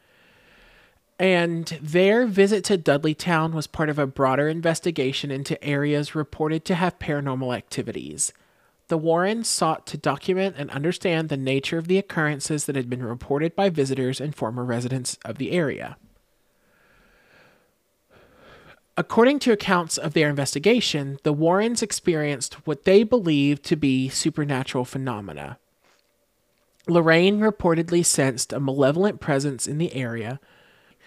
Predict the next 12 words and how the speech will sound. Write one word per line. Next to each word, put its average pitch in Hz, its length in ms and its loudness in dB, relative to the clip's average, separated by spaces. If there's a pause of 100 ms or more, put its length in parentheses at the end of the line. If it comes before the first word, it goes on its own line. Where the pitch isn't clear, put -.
(280)
a 180 100 4
feeling 240 360 6
that 165 140 4
was 147 100 0
often 156 360 4
described 135 540 0
by 143 140 2
those 143 380 2
who 170 100 0
ventured 143 320 -2
into 135 180 -2
Dudleytown. 123 800 -6